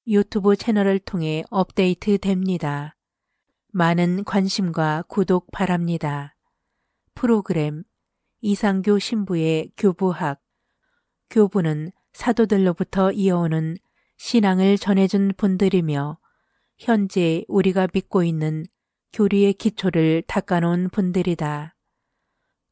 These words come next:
교부들에 관한 학문인 교부학을 통해 성경과 성전에 대한 우리 신앙의 원천에 관한 공부를 할 수 있다.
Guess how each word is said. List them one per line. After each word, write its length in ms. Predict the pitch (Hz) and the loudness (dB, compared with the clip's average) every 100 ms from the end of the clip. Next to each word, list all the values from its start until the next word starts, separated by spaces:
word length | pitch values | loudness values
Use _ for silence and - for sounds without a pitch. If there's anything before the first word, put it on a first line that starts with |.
| - | 0
교부들에 560 | 220 196 208 208 202 | 2 2 0 2 2
관한 420 | 190 175 180 185 196 | 0 0 2 0 -2
학문인 760 | 233 208 196 156 156 156 202 - _ | 0 2 2 0 -2 -4 -8 -14 _
교부학을 640 | 220 190 190 175 202 190 | 0 2 0 0 0 0
통해 500 | 190 - 160 156 160 _ _ _ _ | 0 -2 -2 -2 -4 _ _ _ _
성경과 880 | - - 214 196 175 170 175 175 202 | -10 0 2 2 0 0 0 0 -2
성전에 540 | - 220 202 196 190 | -4 -2 0 2 2
대한 440 | 180 160 160 165 185 _ _ _ _ _ | 0 -2 -2 -4 -8 _ _ _ _ _
우리 260 | 214 202 202 | 0 2 2
신앙의 680 | - 226 196 185 180 185 - | 0 -2 -2 0 0 -2 0
원천에 500 | 190 196 - 190 185 | 0 0 0 2 2
관한 480 | 160 156 156 160 - | 0 0 0 -2 -8
공부를 520 | - 180 170 180 175 | -2 0 2 2 2
할 160 | 185 208 | 0 -4
수 180 | - 196 | -2 0
있다. 640 | 180 - - 156 151 - | 0 -2 -6 -6 -6 -12